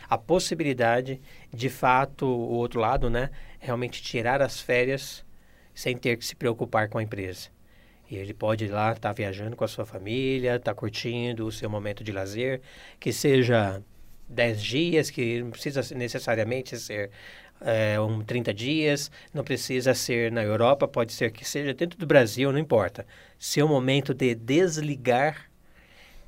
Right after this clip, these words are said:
do seu processo de trabalho,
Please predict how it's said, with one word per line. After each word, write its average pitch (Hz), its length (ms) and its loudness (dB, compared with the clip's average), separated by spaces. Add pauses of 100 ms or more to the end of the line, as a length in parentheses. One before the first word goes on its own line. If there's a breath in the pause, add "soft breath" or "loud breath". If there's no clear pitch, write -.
(140)
do 117 180 -4
seu 143 320 2
processo 143 800 0
de - 180 -14
trabalho, 98 760 -2